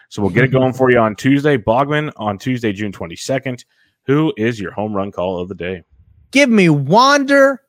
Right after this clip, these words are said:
Speaker 2: Franco off Erod for his first career bomb. Let's go, Wander. That is, uh, shout out to my boy, the Welsh, who, uh, said he's gonna hit a home run on the I T L show. I said, "You know what? I'm gonna follow you with the Line Star call." So, uh,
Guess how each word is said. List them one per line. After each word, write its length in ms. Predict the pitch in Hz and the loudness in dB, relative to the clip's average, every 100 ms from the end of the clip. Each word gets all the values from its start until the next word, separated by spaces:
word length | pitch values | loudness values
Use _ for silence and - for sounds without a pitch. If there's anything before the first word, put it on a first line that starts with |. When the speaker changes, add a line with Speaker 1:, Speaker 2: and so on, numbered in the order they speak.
| _ | _
Speaker 2:
Franco 920 | - - 233 247 190 180 151 143 - | -6 0 2 2 0 0 2 0 -6
off 340 | 147 147 - - | -6 -4 -6 -12
Erod 600 | 214 233 208 190 190 175 | -10 -4 0 2 0 -4
for 140 | 156 | -8
his 120 | 123 - | -8 -6
first 340 | 202 202 - | -4 -4 -4
career 340 | - 170 170 | -6 0 0
bomb. 380 | 156 147 131 117 | 2 0 -2 0
Let's 240 | 139 185 - | 0 0 0
go, 260 | 202 160 | 2 2
Wander. 380 | 135 139 151 156 | 2 -2 -4 -4
That 200 | 147 151 | -2 -2
is, 220 | 143 127 | -4 -6
uh, 200 | 139 123 - _ - | -6 -6 -8 _ -6
shout 200 | 170 170 | 0 0
out 140 | 165 | 0
to 80 | 175 | 0
my 160 | 156 | -2
boy, 260 | 147 156 165 | 0 2 2
the 80 | 151 | 4
Welsh, 500 | 147 185 190 - - _ _ - | 4 4 2 -2 -14 _ _ -4
who, 180 | 151 135 _ 143 | -4 -4 _ -8
uh, 280 | 127 127 | -6 -6
said 200 | 127 175 | -4 -2
he's 120 | 165 143 | -2 -2
gonna 180 | 180 | 0
hit 120 | 170 170 | 2 4
a 60 | |
home 200 | 165 180 | 2 2
run 220 | 180 175 | 2 0
on 220 | 170 143 143 | -2 -2 -2
the 120 | 139 | 0
I 140 | 156 | 0
T 220 | 151 160 | -2 0
L 240 | 170 180 175 | 2 2 0
show. 320 | - 175 175 | -2 0 0
I 140 | 143 | 0
said, 200 | 139 147 | -2 -6
"You 80 | 143 | -4
know 120 | 208 | -2
what? 120 | 214 190 | -2 -2
I'm 140 | 170 | -4
gonna 180 | 147 127 | -8 -4
follow 260 | 160 151 151 | -2 -2 -2
you 180 | 147 | -6
with 100 | 147 | -6
the 80 | 143 | -8
Line 240 | 117 95 85 | -10 -12 -16
Star 220 | - 67 | -18 -18
call." 240 | - 78 | -18 -18
So, 260 | - 92 - _ - _ | -16 -16 -18 _ -20 _
uh, 140 | 101 | -12